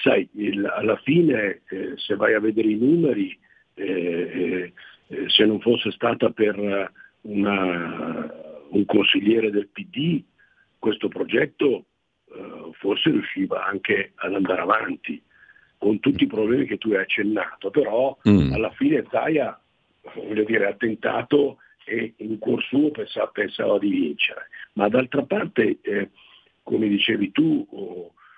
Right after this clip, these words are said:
Speaker 1: eh, lui pensa al suo futuro ed è giusto che sia così, ma il suo futuro è nel centrodestra.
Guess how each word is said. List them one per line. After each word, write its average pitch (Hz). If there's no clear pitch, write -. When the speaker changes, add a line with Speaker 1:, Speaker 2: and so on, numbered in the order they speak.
Speaker 1:
eh, 82
lui 110
pensa 113
al 104
suo 107
futuro 95
ed 131
è 104
giusto 104
che 98
sia -
così, -
ma 101
il 95
suo 123
futuro 120
è 110
nel 101
centrodestra. -